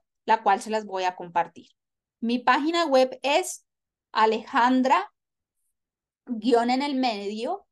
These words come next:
reyes punto com. Allí van a encontrar una opción para enviar mensajes o para escribirme a mi WhatsApp.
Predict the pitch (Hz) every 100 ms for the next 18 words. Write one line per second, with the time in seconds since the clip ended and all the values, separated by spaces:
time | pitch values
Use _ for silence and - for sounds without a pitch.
0 | _ _ - 240 233 226 233 254 247 269
1 | 269 349 247 - - 220 214 233 233 240
2 | 262 269 262 254 233 226 220 226 - 233
3 | 208 190 180 185 190 220 226 220 226 285
4 | 320 320 302 339 381 _ _ _ _ _
5 | 277 294 349 - - 254 254 262 262 269
6 | - 240 220 202 202 196 202 214 214 196
7 | 185 - -